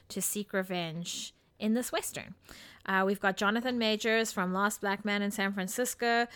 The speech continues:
Zazie Beetz, Eddie Gattegi, Regina King, Lakeith Stanfield, Idris Elba,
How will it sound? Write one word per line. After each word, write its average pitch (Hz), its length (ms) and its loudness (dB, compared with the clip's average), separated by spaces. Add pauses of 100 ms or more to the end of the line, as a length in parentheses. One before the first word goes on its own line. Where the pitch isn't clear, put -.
(220)
Zazie 185 400 0
Beetz, 254 520 -2 (260)
Eddie 214 520 2
Gattegi, 214 760 -2 (280)
Regina 208 480 4
King, 254 680 2 (520)
Lakeith 208 400 -2
Stanfield, 247 1160 2 (680)
Idris 196 400 0 (100)
Elba, 247 680 4